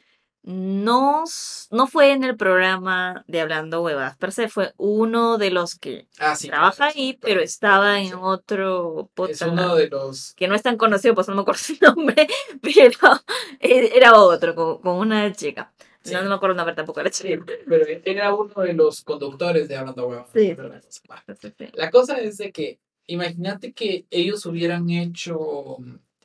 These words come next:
Speaker 2: ese como disclaimer y decir, "Bueno, eh, nosotros estamos haciendo esta broma, pero no estamos de acuerdo con la, con el abuso, pensamos que son unos, unas bestias, ya, ya, ya, ya". Hubieran hecho todo ese disclaimer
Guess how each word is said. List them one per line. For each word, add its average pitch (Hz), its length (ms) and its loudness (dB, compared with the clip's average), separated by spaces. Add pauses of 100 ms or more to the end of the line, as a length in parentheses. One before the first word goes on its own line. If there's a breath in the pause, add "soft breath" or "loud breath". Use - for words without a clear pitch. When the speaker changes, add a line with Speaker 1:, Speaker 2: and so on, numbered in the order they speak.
(160)
Speaker 2:
ese 160 340 -4
como 151 220 -6
disclaimer 160 800 -4
y 147 80 -6
decir, 156 420 -4 (540 soft breath)
"Bueno, 139 420 -4
eh, 139 160 -12
nosotros 156 320 -10
estamos 185 260 -8
haciendo 185 200 -10
esta 196 200 -12
broma, 247 560 -4
pero 175 220 -8
no 160 100 -8
estamos 165 500 -10
de 151 120 -10
acuerdo 147 500 -10
con 143 220 -16
la, 139 360 -12
con 131 220 -18
el 131 120 -18
abuso, 156 640 -6
pensamos 135 380 -18
que 143 100 -20
son 131 180 -20 (200)
unos, 131 320 -20
unas 143 200 -16
bestias, 170 460 -8
ya, 151 240 -10
ya, 139 180 -14
ya, 120 280 -14
ya". - 180 -20 (840 soft breath)
Hubieran 320 340 -6
hecho 302 260 -6
todo 269 140 -6
ese 254 160 -4
disclaimer 247 720 -6